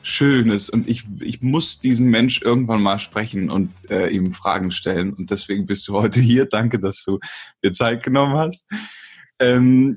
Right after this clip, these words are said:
kurzes zur ganz offiziellen Anmoderation. Sie ist gelernte Schauspielerin, ich glaube auch Moderatorin, war sogar mal im Playboy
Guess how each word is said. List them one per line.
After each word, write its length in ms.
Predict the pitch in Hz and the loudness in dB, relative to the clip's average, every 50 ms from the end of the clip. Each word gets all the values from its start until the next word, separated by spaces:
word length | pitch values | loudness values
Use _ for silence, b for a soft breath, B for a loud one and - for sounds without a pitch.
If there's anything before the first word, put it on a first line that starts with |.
| - 120 | -2 0
kurzes 300 | - 196 196 180 180 - | 2 2 2 2 -2 -2
zur 160 | - 165 135 | -2 -2 0
ganz 240 | 127 147 156 151 - | 0 0 -2 -2 -2
offiziellen 560 | - 147 123 135 123 120 - 139 143 160 165 | -4 -4 -4 -4 -6 -2 -2 0 0 0 0
Anmoderation. 1040 | - - 151 160 160 160 151 156 147 151 151 - - - 156 156 160 165 165 196 214 _ _ _ _ _ _ _ _ _ _ _ - - - | -2 -2 -2 -2 -2 0 0 0 0 -2 -4 -6 -4 0 2 2 2 2 0 -4 -10 _ _ _ _ _ _ _ _ _ _ _ -20 -16 -8
Sie 160 | - 107 123 143 | -4 0 0 0
ist 200 | 143 - - - | 0 -2 -2 0
gelernte 460 | 131 120 117 127 143 147 - 131 120 | 2 2 4 2 2 0 -2 -4 -4
Schauspielerin, 1300 | - - 131 135 160 185 180 - - - 107 95 95 92 92 95 92 - 92 92 113 131 160 185 - - B B B B B B 131 120 B B _ | -2 0 0 2 2 0 -2 -6 -10 -10 -8 -8 -6 -6 -8 -8 -8 -8 -6 -4 -2 -2 -2 -4 -6 -10 B B B B B B -20 -20 B B _
ich 160 | - 120 123 | -8 -6 -4
glaube 300 | - 123 120 139 156 156 | 0 0 2 2 2 2
auch 140 | 113 123 - | 0 0 0
Moderatorin, 1120 | 120 117 113 113 107 104 101 - - - 131 151 160 151 165 180 185 208 214 233 233 - b b b b | 0 0 2 0 0 -2 -6 -6 -2 0 0 2 2 2 0 2 2 2 2 2 0 -2 b b b b
war 180 | 107 127 147 139 | -2 -2 0 0
sogar 300 | 143 127 - 117 120 120 | -2 -2 0 0 2 2
mal 320 | 117 113 110 107 104 - - | 2 2 2 0 -2 -2 -6
im 260 | 107 101 104 101 - _ - | -6 -6 -6 -8 -10 _ -8
Playboy 1120 | - 123 113 113 120 127 147 160 170 156 - - 147 147 160 175 196 214 - 247 - | -2 0 2 2 2 2 2 2 0 0 0 2 2 4 4 2 2 0 0 -2 -4